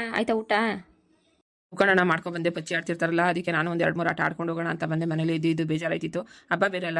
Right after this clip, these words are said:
Speaker 2: ಒಂದ್ ಎರಡ್ ಮೂರ್ ಕಾಸು ಮಾಡ್ಕೊಳ್ಳೋಣ ಅಂತ ಬಂದೆ ಕಣಣ್ಣ.
Speaker 1: ಓ, ನೀನು ಪಚ್ಚಿ ಆಡೋಣ ಅಂತಾನೆ ಬಂದಿದ್ಯಾ? ಹಂಗಾರೆ ಬಾ ನಾವು ಹೋಗೋಣ, ನಾವು ಪಚ್ಚಿ ಆಡೋಣ ಅಂತಾನೆ ಬಂದ್ವಿ ಈ ಕಡೆ. ಇನ್ ಮುಗೀತು ಕತೆ, ಎಲ್ಲೋದ್ರೂ ಕಣ್ಣಿಗೆ ಬೀಳ್ತಾನೆ ನನ್ ಮಗ, ಯಾಕಾದ್ರೂ ಕಣ್ಣು ಕಾಣಿಸ್ಕೊಳ್ತಾನೆ. ನೋಡ್ತಾ ಇದ್ರೆ ಹತ್ತು ಉಳ್ದ್ಬಿಡುತ್ತೆ ನನಗಂತೂ.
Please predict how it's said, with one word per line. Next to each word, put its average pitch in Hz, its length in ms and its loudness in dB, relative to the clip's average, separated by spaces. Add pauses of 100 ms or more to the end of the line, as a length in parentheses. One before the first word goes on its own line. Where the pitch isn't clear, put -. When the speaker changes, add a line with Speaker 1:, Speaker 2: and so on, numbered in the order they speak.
(140)
Speaker 2:
ಒಂದ್ 165 140 -4
ಎರಡ್ 156 140 0
ಮೂರ್ 170 120 -4
ಕಾಸು 160 200 -6
ಮಾಡ್ಕೊಳ್ಳೋಣ 165 340 -4
ಅಂತ 165 140 -4
ಬಂದೆ 156 200 -6
ಕಣಣ್ಣ. 160 240 -4 (1200)
Speaker 1:
ಓ, 208 140 6
ನೀನು 233 220 0
ಪಚ್ಚಿ 202 220 -2
ಆಡೋಣ 214 200 4
ಅಂತಾನೆ 208 240 0
ಬಂದಿದ್ಯಾ? 196 440 0 (300)
ಹಂಗಾರೆ 214 180 4
ಬಾ 220 160 0
ನಾವು 214 240 2
ಹೋಗೋಣ, 208 220 -2
ನಾವು 180 160 0
ಪಚ್ಚಿ 190 240 -8
ಆಡೋಣ 196 180 0
ಅಂತಾನೆ 190 260 -2
ಬಂದ್ವಿ 180 280 -6
ಈ 180 40 -6
ಕಡೆ. - 440 -8 (920)
ಇನ್ 190 100 2
ಮುಗೀತು 220 240 0
ಕತೆ, - 240 -2 (180)
ಎಲ್ಲೋದ್ರೂ 240 400 4
ಕಣ್ಣಿಗೆ 208 260 -2
ಬೀಳ್ತಾನೆ 196 300 -2
ನನ್ 175 180 0
ಮಗ, 180 120 -2 (240)
ಯಾಕಾದ್ರೂ 233 360 -2
ಕಣ್ಣು 214 180 -4
ಕಾಣಿಸ್ಕೊಳ್ತಾನೆ. 196 680 -8 (960)
ನೋಡ್ತಾ 226 260 2
ಇದ್ರೆ 220 200 0
ಹತ್ತು 208 280 -2
ಉಳ್ದ್ಬಿಡುತ್ತೆ 220 360 -4
ನನಗಂತೂ. 190 420 0